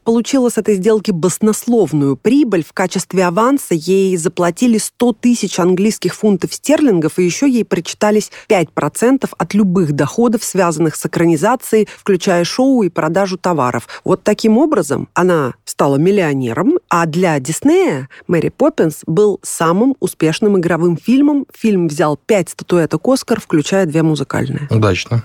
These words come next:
Speaker 1: Финансовая составляющая видим?
Speaker 2: Без домов нет, без домов не видим.
Speaker 1: Окей, Туве Янсен, переходим к ней, тоже стала одной из богатейших женщин Финляндии еще в шестидесятых. В одно и то же время они разбогатели.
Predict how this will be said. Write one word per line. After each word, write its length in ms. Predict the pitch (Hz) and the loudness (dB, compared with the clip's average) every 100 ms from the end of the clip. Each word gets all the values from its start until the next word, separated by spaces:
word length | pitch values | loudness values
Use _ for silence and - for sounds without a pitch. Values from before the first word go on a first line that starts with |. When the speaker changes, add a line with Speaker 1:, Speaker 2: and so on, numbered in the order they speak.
| - | -6
Speaker 1:
Финансовая 680 | - 240 233 185 - 151 143 | -2 2 4 2 -2 -2 -2
составляющая 800 | 160 - 180 170 131 135 - 143 | -4 -2 0 0 0 -4 -2 0
видим? 400 | 294 330 143 151 - | 2 2 -2 -4 -2
Speaker 2:
Без 260 | 147 139 | 0 0
домов 540 | 107 110 120 123 - 104 | 0 0 2 0 -2 -4
нет, 180 | 98 - - - | -4 -6 -8 -2
без 200 | 101 101 | 0 0
домов 420 | 101 98 107 - | 2 2 0 0
не 80 | 95 | 0
видим. 320 | 85 85 87 - - | 0 0 -2 -4 0
Speaker 1:
Окей, 380 | 415 - 302 320 _ | 0 2 2 0 _
Туве 280 | - 381 392 | 0 2 2
Янсен, 500 | 320 262 254 285 294 - | 2 -2 -2 -2 -2 -2
переходим 500 | 254 247 - 247 233 | -2 0 0 0 -2
к 120 | - | 0
ней, 300 | 233 220 226 - | 0 2 0 -2
тоже 420 | 269 202 180 196 | 0 2 0 -6
стала 420 | - - 190 185 - | -8 -2 0 0 0
одной 460 | 190 175 202 202 | -2 0 2 2
из 120 | 147 | 0
богатейших 680 | 147 151 165 - 160 139 147 | -2 -2 -2 0 0 0 -2
женщин 360 | 147 165 - 156 | 0 0 0 -2
Финляндии 540 | - 156 151 214 226 220 | 0 2 2 2 0 0
еще 280 | 147 - 196 | -2 -2 -2
в 60 | |
шестидесятых. 760 | 240 - 196 214 180 151 - - | -2 -2 0 0 -2 -4 -6 -2
В 100 | 170 | 0
одно 280 | 180 262 | 2 2
и 60 | 330 | 2
то 140 | 262 254 | 0 -2
же 100 | 233 | 0
время 360 | 294 254 - - _ | 0 0 -2 -10 _
они 260 | 147 151 143 | 0 2 0
разбогатели. 720 | 135 139 147 151 131 113 | -2 -2 -2 -2 -4 -4